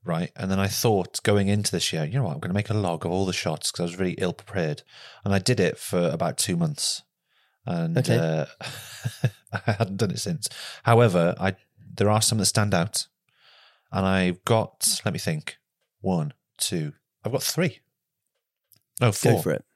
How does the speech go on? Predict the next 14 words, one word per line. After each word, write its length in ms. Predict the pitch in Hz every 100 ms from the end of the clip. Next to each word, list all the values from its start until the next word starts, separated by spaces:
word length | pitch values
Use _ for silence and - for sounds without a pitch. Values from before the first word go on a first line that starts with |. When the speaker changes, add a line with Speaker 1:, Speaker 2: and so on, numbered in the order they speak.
| - - _ _ -
Speaker 1:
Christ. 380 | 151 107 - - _ _ _ _ _ _ _ - - - - -
So 280 | - 107 98 -
Speaker 2:
And 100 | 127
they're 120 | 127
all 120 | 147
from 180 | 131 127
January 380 | 131 131 127 120
and 100 | 117
February. 480 | 113 98 58 - - - - - - - - 539 466 508
Speaker 1:
<laughs> 40 | - 508 160 - - 147 - - 120 - - - - - - -
So 360 | 160 113 113 113
my 200 | 120 117
first 480 | 113 135 139 135 -
one 420 | 98 85 87 92